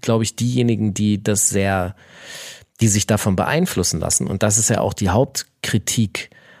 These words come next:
an Battle Rap, dass man, dass dort Dinge gesagt werden, die man nicht sagt und andere dann zujubeln. Und das ist für mich so ein Punkt, wenn ich mir die Battles der letzten Jahre angucke, sieht man für mich auf jeden Fall, dass da eine Entwicklung stattfindet,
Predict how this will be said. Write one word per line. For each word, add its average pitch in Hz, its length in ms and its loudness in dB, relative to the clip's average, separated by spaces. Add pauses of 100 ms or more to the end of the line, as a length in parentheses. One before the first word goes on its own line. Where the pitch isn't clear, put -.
(160)
an 95 260 2
Battle 87 340 0
Rap, 87 300 -2 (380)
dass - 240 0
man, 98 320 0 (160)
dass 98 220 0
dort 101 220 0
Dinge 117 220 4
gesagt 101 400 0
werden, 107 160 0
die 98 80 -2
man 98 140 2
nicht 92 160 -2
sagt 90 560 -4 (580)
und 107 180 -4
andere 117 300 0
dann 107 200 0
zujubeln. 87 760 0
Und 101 320 -4 (160)
das 101 240 2
ist - 100 -2
für 110 120 0
mich 123 180 4
so 139 100 2
ein 123 80 2
Punkt, 123 200 2
wenn 107 120 2
ich 107 140 -2
mir 107 80 4
die 98 80 2
Battles 104 340 0
der 110 100 2
letzten 101 300 0
Jahre 90 300 2
angucke, 123 400 0
sieht 92 280 -2
man 98 200 0
für - 120 -4
mich 117 220 0
auf 107 100 -2
jeden 101 200 0
Fall, 98 220 0
dass 92 180 0
da 92 80 0
eine 90 140 0
Entwicklung 117 360 0
stattfindet, 135 640 -2